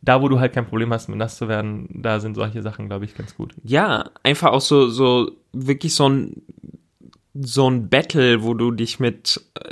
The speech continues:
Speaker 2: an verschiedenen Stationen halt auch gegenseitig nass machen kannst und sowas. Also, das wär, das fänd ich ganz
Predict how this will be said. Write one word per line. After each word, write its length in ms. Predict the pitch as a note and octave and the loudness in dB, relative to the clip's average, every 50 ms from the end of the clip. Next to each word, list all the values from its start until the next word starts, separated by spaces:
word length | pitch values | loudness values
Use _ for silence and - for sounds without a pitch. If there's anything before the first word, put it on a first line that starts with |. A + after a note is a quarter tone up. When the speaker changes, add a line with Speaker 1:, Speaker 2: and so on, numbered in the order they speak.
| - _ - | -16 _ 0
Speaker 2:
an 140 | - - B2+ | 0 0 0
verschiedenen 520 | - - B2+ - - D3+ D3+ D3+ D3 C3 | -2 -4 -2 -2 0 2 2 2 2 2
Stationen 840 | C3 - - A#2+ A#2 - - - - B2+ C3 C3+ C#3+ D3 C#3 C3 A#2+ | 2 2 2 2 0 0 -2 -4 -2 0 0 0 0 0 0 0 0
halt 200 | B2+ A#2+ - - | -2 -2 0 -2
auch 160 | - - - | -4 -2 0
gegenseitig 640 | - A#2 A2 A2+ G#2+ G#2+ G#2+ A2 G#2+ - A#2 - - | 0 0 2 2 2 2 2 2 2 -2 -8 -4 -2
nass 240 | A#2 A2 - - | -2 -2 -2 -2
machen 280 | - A2 G2+ - A2 G#2+ | -2 -2 -2 -2 -6 -8
kannst 400 | G#2 - A2 G#2+ G#2+ G#2 - - | -6 -4 -2 -2 -2 -2 -2 -4
und 100 | G#2 G2+ | -4 -4
sowas. 460 | G2+ G#2 G#2 G#2+ G#2 G#2 G#2+ - - - - - - - - - - - - - | -4 -2 -2 0 0 0 -2 -4 -8 -18 -20 -20 -20 -20 -20 -20 -20 -20 -10 -6
Also, 460 | - A2+ A#2 A#2+ A#2 A2+ G#2 - - - _ _ _ _ _ _ _ _ _ _ _ _ _ _ _ _ - | -2 0 2 4 4 4 2 0 -4 -10 _ _ _ _ _ _ _ _ _ _ _ _ _ _ _ _ -2
das 260 | - C3 C3+ - - | -2 0 0 2 2
wär, 400 | C3+ B2+ A#2+ A#2+ A#2 A2+ A#2 A#2+ - _ _ _ _ _ _ _ _ _ _ _ _ _ _ _ _ _ _ _ _ _ _ _ _ _ _ _ _ _ _ _ | 4 4 6 6 6 4 2 0 -6 _ _ _ _ _ _ _ _ _ _ _ _ _ _ _ _ _ _ _ _ _ _ _ _ _ _ _ _ _ _ _
das 160 | - F#3+ - | -18 -14 -10
fänd 180 | - D#3 C#3 | -6 -6 -6
ich 80 | C3+ C3+ | -6 -6
ganz 220 | - G#2+ A2 - | -8 -10 -10 -12